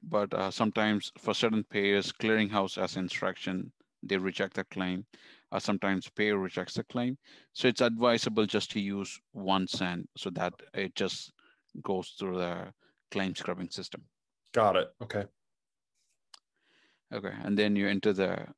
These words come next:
Speaker 1: administration code, and then, like, uh, I believe there's a N D C code for Pfizer. Brenda, do you have the N D C code for Pfizer?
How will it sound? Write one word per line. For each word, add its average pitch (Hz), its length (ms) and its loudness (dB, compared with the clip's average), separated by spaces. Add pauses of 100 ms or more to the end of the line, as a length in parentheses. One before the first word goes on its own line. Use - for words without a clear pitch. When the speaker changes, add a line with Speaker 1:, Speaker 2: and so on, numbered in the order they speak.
(300)
Speaker 1:
administration 101 680 0
code, 113 420 2 (600)
and 101 280 2
then, 107 280 6
like, 95 260 0
uh, 90 300 -2
I 90 40 -4
believe 98 380 0
there's 95 220 -2
a - 120 -4 (100)
N 107 180 2
D 107 140 4
C 104 200 -2 (100)
code 92 420 -2
for 90 360 -8 (320)
Pfizer. 90 440 -6 (420)
Brenda, 107 240 2
do 113 100 4
you 117 60 8
have 113 120 4
the 110 80 2
N 104 100 2
D 104 120 -4
C 110 140 -4
code 110 240 -2
for 101 80 -12
Pfizer? 123 500 -4